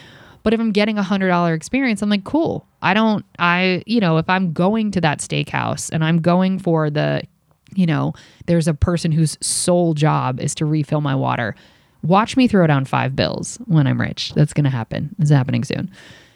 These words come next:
I would be happy to do that. But when you're charging a similar rate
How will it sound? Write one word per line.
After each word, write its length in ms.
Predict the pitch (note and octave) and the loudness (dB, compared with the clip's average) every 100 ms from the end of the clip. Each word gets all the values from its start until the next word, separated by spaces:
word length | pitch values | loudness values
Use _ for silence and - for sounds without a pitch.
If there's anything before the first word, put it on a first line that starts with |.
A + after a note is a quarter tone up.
| _ _ - | _ _ -8
I 460 | F3+ F#3+ G3+ G3 - | -4 0 0 0 0
would 200 | G#3 F#3+ | 0 2
be 80 | G3+ | 2
happy 340 | F3+ F3 F3+ | 2 2 2
to 80 | D#3+ | 0
do 240 | D3 G3 | 0 0
that. 300 | F3 D3 - _ _ _ _ - | 0 -4 -10 _ _ _ _ -2
But 240 | D#3+ G#3 | 0 0
when 220 | G3 G3+ | 2 2
you're 180 | G3 F#3+ | 2 0
charging 640 | F#3 G3+ G#3 A3 A3+ G#3+ - | -2 -2 2 2 2 -2 -2
a 240 | E3+ E3+ D#3 | 0 0 0
similar 800 | - - F#3 F3+ F#3 F3+ F3 D#3+ | -6 -4 0 2 2 2 2 0
rate 560 | D3+ C3+ A#3 - - | -2 -2 -4 -6 -14